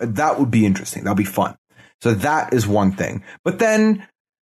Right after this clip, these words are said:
the, the, the entire motif of the performance was just all over the place. Like, the cheese hats and cheese dancers did not fit this song to me at all.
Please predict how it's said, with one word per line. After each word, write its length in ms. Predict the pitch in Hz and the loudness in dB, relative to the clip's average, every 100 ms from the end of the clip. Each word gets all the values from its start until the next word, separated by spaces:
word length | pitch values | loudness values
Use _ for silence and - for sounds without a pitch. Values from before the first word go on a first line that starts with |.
| - | -6
the, 320 | 120 196 - | 0 0 0
the, 160 | 151 190 | 0 2
the 240 | 175 165 | 4 4
entire 540 | 214 202 - 311 311 262 | 4 4 2 2 4 6
motif 640 | 202 196 190 190 214 190 156 | 6 6 4 2 2 2 2
of 80 | |
the 80 | 135 | 0
performance 540 | 120 120 165 160 123 110 | 2 0 2 2 2 0
was 100 | 107 | 0
just 200 | 117 - | 0 2
all 220 | 123 113 | 4 4
over 160 | 113 101 | 4 2
the 80 | 95 | -2
place. 320 | - 104 98 | -2 -2 0
Like, 180 | 117 - - - - | -2 -6 -18 -16 -4
the 200 | 131 190 | 0 2
cheese 420 | - - 277 285 | 2 2 2 2
hats 380 | 226 240 - - | 2 2 2 2
and 140 | 196 170 | 2 4
cheese 320 | 185 196 151 | 2 2 2
dancers 480 | 170 170 165 180 110 | 2 2 2 2 2
did 260 | 107 135 | 0 2
not 300 | 120 165 208 | 2 2 0
fit 320 | - 156 - | 0 -2 -2
this 200 | - 110 | -2 0
song 300 | - 107 98 | 0 0 0
to 120 | 98 107 | 0 -2
me 260 | 104 107 - | -2 -4 -2
at 200 | 147 117 | 2 2
all. 340 | 92 90 | 2 0